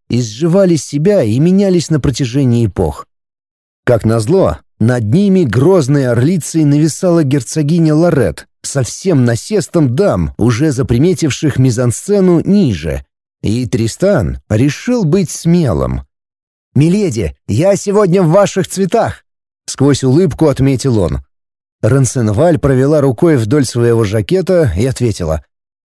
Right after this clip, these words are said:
«А мне это лестно, а я, как видите, в ваших».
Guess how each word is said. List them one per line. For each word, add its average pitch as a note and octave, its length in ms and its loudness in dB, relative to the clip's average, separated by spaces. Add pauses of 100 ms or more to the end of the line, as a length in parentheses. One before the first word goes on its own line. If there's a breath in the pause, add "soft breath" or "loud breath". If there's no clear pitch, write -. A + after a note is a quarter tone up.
«А F#3+ 120 2
мне B3 280 2
это B3 140 -2
лестно, G#3 540 -2 (200)
а D#3 100 2
я, A#3 200 0
как A#3 200 -2
видите, A#3 360 -2
в G3+ 60 -2
ваших». A3+ 540 -2